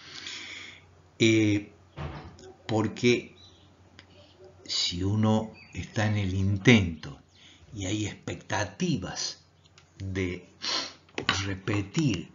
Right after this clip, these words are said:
ese, esa, esa vivencia de deleite, eh, o hay, eh, digamos, un recuerdo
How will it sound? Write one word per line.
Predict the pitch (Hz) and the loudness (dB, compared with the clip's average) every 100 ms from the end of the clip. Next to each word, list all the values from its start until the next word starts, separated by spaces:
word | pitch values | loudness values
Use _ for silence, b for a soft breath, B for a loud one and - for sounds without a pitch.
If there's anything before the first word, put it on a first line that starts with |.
| - _ _ _ _ _ - - _ _ | -20 _ _ _ _ _ -20 -20 _ _
ese, | 113 95 - 95 85 - - | -4 -2 -2 -4 -6 -10 -8
esa, | 95 - - 90 - | -6 -4 -4 -6 -6
esa | 90 - 85 | -4 -4 -2
vivencia | 92 98 110 110 - 92 82 | 0 4 4 4 2 0 -2
de | 85 | -2
deleite, | 85 95 104 90 85 - 110 - B B B B B B _ | 0 2 4 2 0 -2 -2 -4 B B B B B B _
eh, | - 104 101 98 95 92 92 95 - - - - - - - | 0 2 4 4 4 2 0 -6 -14 -20 -20 -20 -20 -20 -4
o | 98 101 | 2 6
hay, | 98 107 113 117 113 - B B B B B B B _ _ _ | 6 8 8 6 4 -6 B B B B B B B _ _ _
eh, | 117 107 104 101 95 98 | 0 2 4 2 0 -2
digamos, | 101 98 101 107 110 104 92 - - - - - _ _ _ _ _ _ _ - - - _ _ _ _ _ _ _ _ _ _ _ _ _ _ - | -2 2 2 4 4 4 4 4 2 -2 -6 -14 _ _ _ _ _ _ _ -20 -20 -20 _ _ _ _ _ _ _ _ _ _ _ _ _ _ 4
un | 123 113 104 | 6 6 4
recuerdo | 92 92 - 139 170 127 90 87 | 2 0 4 10 10 10 4 -6